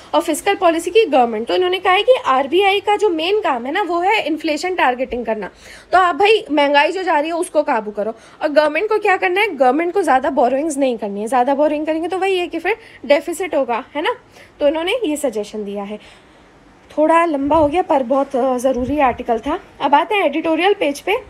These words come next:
तो यहाँ पे एक article आया है Limited Farm Vision के ऊपर। तो अभी क्या हुआ है कि, अ, last year अभी जो,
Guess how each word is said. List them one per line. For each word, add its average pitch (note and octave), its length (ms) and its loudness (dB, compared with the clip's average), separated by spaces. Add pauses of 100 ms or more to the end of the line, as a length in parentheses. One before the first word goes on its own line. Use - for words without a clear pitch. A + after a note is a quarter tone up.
तो F#4 60 -4
यहाँ E4 400 0
पे F4 160 0
एक F4+ 100 -4
article D#4+ 380 2
आया D#4 240 2
है F4 140 0
Limited D#4+ 420 0
Farm D#4 340 0
Vision D4+ 320 -4
के D#4 60 -4
ऊपर। D4+ 320 0 (500)
तो E4+ 80 2
अभी E4 260 2
क्या F#4+ 160 4
हुआ F4 280 2
है F4 220 2
कि, F#4+ 240 -4
अ, D#4 100 0 (320)
last D#4+ 420 0
year F#4 200 0
अभी F4 260 -2
जो, F4 280 -6